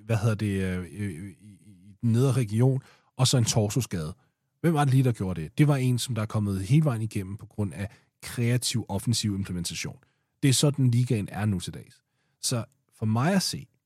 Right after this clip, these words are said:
så står Mavericks i en situation, hvor det nye ejerskab, anført af Patrick DePaul, har ingen basketball know-how whatsoever. De har tydeligvis heller ikke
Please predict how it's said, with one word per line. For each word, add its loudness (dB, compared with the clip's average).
så 2
står 0
Mavericks 0
i 2
en 2
situation, -6
hvor -6
det -2
nye 6
ejerskab, -4
anført -4
af -8
Patrick -6
DePaul, -12
har -2
ingen 6
basketball -2
know-how -4
whatsoever. -4
De 2
har -2
tydeligvis 0
heller -2
ikke -12